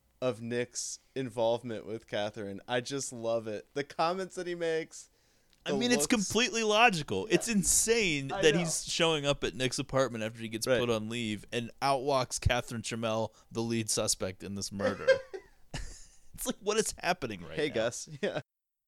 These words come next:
Speaker 2: That night at the club, Nick shows up looking super uncool.
Speaker 1: Oh,
Speaker 2: What
Speaker 1: yeah.
Speaker 2: is he wearing?
Speaker 1: V-neck sweater with nothing underneath.
Speaker 2: Oof, it's a bad look.
Speaker 1: Yeah. Love
Speaker 2: Not
Speaker 1: this club scene, though. A lot of cool dancing going on.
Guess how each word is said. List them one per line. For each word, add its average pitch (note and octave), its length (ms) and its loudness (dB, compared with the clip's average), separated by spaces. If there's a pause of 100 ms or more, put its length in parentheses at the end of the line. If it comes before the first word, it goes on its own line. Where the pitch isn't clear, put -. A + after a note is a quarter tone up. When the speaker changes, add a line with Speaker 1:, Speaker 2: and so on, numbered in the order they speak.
Speaker 2:
That C3 240 6
night A2+ 400 4 (320)
at A#2 180 0
the C3+ 60 0
club, G#2+ 580 4
Nick G#2+ 240 -2
shows G2+ 360 -2
up F#2+ 240 0
looking F#2+ 420 -6 (100)
super - 680 2
uncool. F2 680 -8
Speaker 1:
Oh, A#2 200 4
Speaker 2:
What E3+ 180 4
Speaker 1:
yeah. - 80 -4
Speaker 2:
is - 100 0
he A2+ 120 -6 (140)
wearing? A#2 520 -4
Speaker 1:
V-neck D3 440 -2
sweater D3+ 600 -4 (640)
with C3 180 -6
nothing B2+ 340 -6
underneath. B2+ 600 -8 (120)
Speaker 2:
Oof, A#2+ 400 0
it's - 160 0
a A2+ 60 6
bad G#2 540 4
look. G2 360 0
Speaker 1:
Yeah. G#2+ 220 -4 (280)
Love B2 220 4
Speaker 2:
Not B2 80 0
Speaker 1:
this G3+ 160 0
club E3 320 -2
scene, E3+ 280 -6
though. D#3 200 -4
A D#3 40 -4
lot C#3 240 0
of D3 60 -8
cool D3 200 -6
dancing B2 420 -6
going A#2 300 -8
on. A2 300 -10